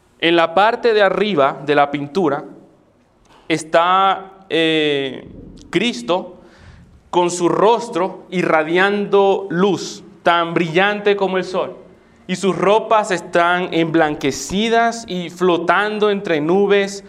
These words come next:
eh, suavemente iluminadas. Y en medio, ah, eh, está en medio de los profetas Moisés y Elías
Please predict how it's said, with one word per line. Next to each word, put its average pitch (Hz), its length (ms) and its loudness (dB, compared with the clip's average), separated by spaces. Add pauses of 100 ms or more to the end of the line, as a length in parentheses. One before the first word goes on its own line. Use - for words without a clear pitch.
(360)
eh, 156 160 2
suavemente 185 880 -2
iluminadas. 135 800 -8 (800)
Y 165 100 -2
en 165 180 0
medio, 208 840 2
ah, 143 220 2
eh, 143 220 4
está 170 280 0
en 190 160 -4
medio 220 440 2
de 185 140 2
los 165 140 2
profetas 185 840 0
Moisés 170 720 0
y 175 120 -2
Elías 156 520 -4